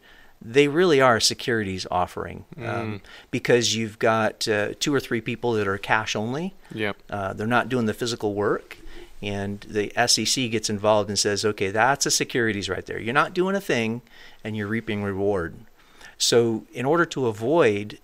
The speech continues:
Speaker 1: um, you know, the S E C's crosshairs, you, there's, there's an exemption, which is a five oh six, uh, well, which is a Regulation D
Speaker 2: Okay.
Speaker 1: offering. So you,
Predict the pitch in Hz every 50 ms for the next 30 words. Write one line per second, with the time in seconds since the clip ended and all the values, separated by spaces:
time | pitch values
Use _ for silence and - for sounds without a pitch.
0 | _ - 110 101 101 101 101 107 107 110 110 _ _ _ - 220 185 123 113 107
1 | 104 113 127 123 120 - - 120 113 - - - 120 113 107 107 101 - - -
2 | 156 151 190 220 220 - 127 98 98 98 98 107 - - - - - - - -
3 | - - - - - - 104 107 110 - - 127 127 127 127 120 - - 135 131
4 | 131 120 120 110 101 98 117 117 135 143 - - 110 101 104 107 107 107 - 110
5 | 101 113 107 - - 110 110 107 113 110 104 - - 101 101 - - - - -
6 | - - 117 104 98 98 101 - - - 123 107 110 110 107 - 117 113 113 131
7 | 127 117 120 117 117 110 - 110 101 104 107 98 87 - - - - 101 101 98
8 | - - 85 87 - - - - - - - - - - - - - - - -
9 | 143 143 135 127